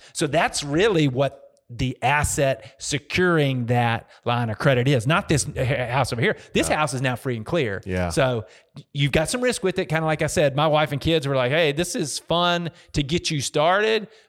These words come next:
Speaker 1: but we're
Speaker 2: This
Speaker 1: not
Speaker 2: isn't
Speaker 1: gonna
Speaker 2: long
Speaker 1: live
Speaker 2: last-
Speaker 1: like this."
Speaker 2: No.
Speaker 1: You get this on.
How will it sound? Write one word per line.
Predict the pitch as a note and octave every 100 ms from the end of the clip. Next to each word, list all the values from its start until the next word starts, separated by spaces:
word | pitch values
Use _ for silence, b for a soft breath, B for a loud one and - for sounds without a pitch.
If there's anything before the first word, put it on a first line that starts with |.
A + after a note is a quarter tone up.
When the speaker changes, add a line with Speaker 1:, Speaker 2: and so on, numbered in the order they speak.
| -
Speaker 1:
but | C3+ B2 - - -
we're |
Speaker 2:
This | D#3+ F3+
Speaker 1:
not | G3
Speaker 2:
isn't | F#3
Speaker 1:
gonna | F3+ D#3
Speaker 2:
long | D#3
Speaker 1:
live | F3+ F3
Speaker 2:
last- | D#3+
Speaker 1:
like | C#3 B2+ -
this." | B2 A2+ F2 - - A2
Speaker 2:
No. | G2+ F#2
Speaker 1:
You | F3
get | C#3+ G3+
this | G#3 F#3 F#3
on. | E3 E3